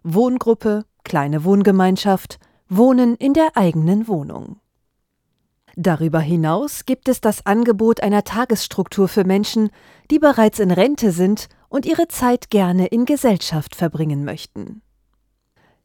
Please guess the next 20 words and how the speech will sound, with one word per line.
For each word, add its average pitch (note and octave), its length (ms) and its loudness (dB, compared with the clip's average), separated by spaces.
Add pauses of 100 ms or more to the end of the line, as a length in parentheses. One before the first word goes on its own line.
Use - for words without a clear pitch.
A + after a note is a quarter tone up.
(100)
Die C#4 80 2
rund D#4 240 2
sechzig - 460 -2
Mitarbeiter E3+ 800 0
und E3+ 180 -6
Mitarbeiterinnen G3 1000 2
des F#3 200 -2
Caritas G3+ 540 -2
Wohnen G3+ 360 2
Hannover A3 540 2 (400)
verstehen D#4 600 0
sich B3+ 300 -4
als - 160 -6
Assistentinnen G#3+ 920 -2
und - 220 -6
Assistenten F#3+ 680 -2
der F#3+ 100 4
Bewohnerinnen G3+ 800 2
und - 220 -4
Bewohner G#3+ 560 2